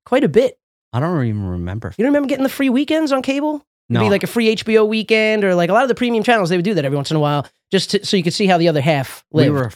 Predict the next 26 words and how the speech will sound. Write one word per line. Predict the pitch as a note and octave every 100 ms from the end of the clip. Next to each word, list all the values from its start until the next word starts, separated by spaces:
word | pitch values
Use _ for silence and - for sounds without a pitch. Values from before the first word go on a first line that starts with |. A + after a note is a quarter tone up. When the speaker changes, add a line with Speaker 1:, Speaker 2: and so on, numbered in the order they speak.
| _
Speaker 2:
fully | A2+ G#2 F#2+
stocked. | - F2 F2 - _ _ _ _ _ -
Speaker 1:
Yeah, | D3
you | D#3
had | D3
the | C#3+
illegal | D3 G#3 C4
box, | D4 D#4+ -
or | G3+
you | F3+
were |
paying | E3 F3 D#3+
for | B2+
everything? | A#2+ A#2+ A#2+ - _ _ _ -
Speaker 2:
I |
can't | B2 C3 A#2+ G2+
confirm | G#2+ - G2 G2+
nor | G2
deny. | F#2+ F#2 F2+
Speaker 1:
Mm, | D#3+ D3 A#2+ G#2 _ C#3+
mm. | C3+ G#2 G2 _ _ -
Speaker 2:
Uh, | G#2+ G2
Speaker 1:
Sounds | G#3 F#3+
like | G#3
the |
latter. | G3+ B3+ C#3+